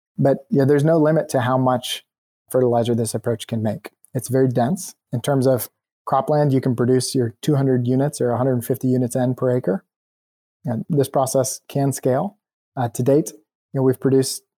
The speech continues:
uh, a few hundred pounds of fertilizer in mainly dilute forms, and we're scaling up. So we're building more powerful reactors, um, that meet the market need, uh, that's been reaching out to us.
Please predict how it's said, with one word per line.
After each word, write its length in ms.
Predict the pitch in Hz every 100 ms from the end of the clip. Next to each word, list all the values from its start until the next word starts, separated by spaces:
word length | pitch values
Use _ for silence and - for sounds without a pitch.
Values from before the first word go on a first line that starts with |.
| _ _ _
uh, 120 | 123 110
a 60 | -
few 180 | - 139
hundred 380 | - 135 143 139
pounds 440 | 139 139 190 - -
of 80 | 131
fertilizer 640 | 147 135 139 151 214 220 _ -
in 280 | 147 117
mainly 280 | 117 127 131
dilute 440 | 120 113 113 135 -
forms, 400 | 123 135 202 - _ _ _ _
and 180 | 135 123
we're 100 | 127
scaling 360 | - 143 131
up. 220 | 127 - - _ -
So 140 | 160
we're 100 | 131
building 380 | 120 117 117 120
more 120 | 117
powerful 440 | 113 127 120 107 123
reactors, 640 | 113 117 117 - 127 - - _ _ _ _
um, 240 | 123 110 107
that 140 | 120
meet 220 | 127 120
the 80 | 123
market 320 | 117 117 -
need, 320 | 113 113 101 - _ _ -
uh, 100 | 113
that's 160 | 110
been 160 | - 120
reaching 300 | 113 110 113
out 180 | 110 -
to 100 | -
us. 180 | 143